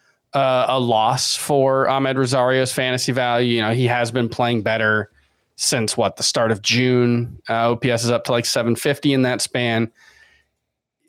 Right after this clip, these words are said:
The, the one thing that I would think maybe you could take out of this is just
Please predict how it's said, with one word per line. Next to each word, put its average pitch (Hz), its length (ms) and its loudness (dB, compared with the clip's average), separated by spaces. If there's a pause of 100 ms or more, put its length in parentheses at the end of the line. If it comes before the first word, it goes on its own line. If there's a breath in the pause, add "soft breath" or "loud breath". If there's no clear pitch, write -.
(240)
The, 190 420 0
the 196 180 0
one 233 380 2
thing 180 360 2
that 170 100 4
I 151 100 2
would 127 260 0 (400)
think 147 280 0
maybe 123 500 0
you 165 200 2
could 170 180 -2
take 170 200 0
out 170 160 2
of 170 60 2
this 170 220 2
is 123 100 0
just - 400 -2